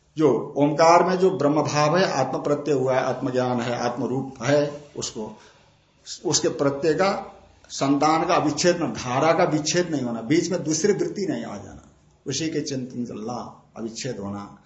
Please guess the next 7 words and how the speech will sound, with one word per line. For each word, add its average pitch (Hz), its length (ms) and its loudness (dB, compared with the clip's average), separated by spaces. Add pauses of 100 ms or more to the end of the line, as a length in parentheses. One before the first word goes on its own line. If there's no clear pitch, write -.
(320)
भिन्न 175 280 4
जातीय 175 400 6
प्रत्यांतर 160 600 0
अखिलीकृत, 147 960 -4 (240)
भिन्न 156 220 2
जातीय 170 380 6
प्रत्यय, 175 380 0